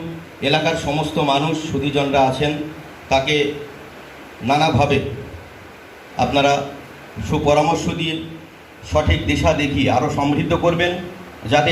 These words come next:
এলাকার একটা সুস্থ, সুন্দর সাংস্কৃতিক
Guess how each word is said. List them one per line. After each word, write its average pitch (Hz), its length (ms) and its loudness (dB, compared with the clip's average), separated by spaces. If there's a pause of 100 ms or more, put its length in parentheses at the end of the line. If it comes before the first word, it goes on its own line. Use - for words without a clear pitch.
এলাকার 165 380 6 (960)
একটা 135 200 0 (100)
সুস্থ, 160 240 0 (180)
সুন্দর 160 280 6 (120)
সাংস্কৃতিক 156 480 -2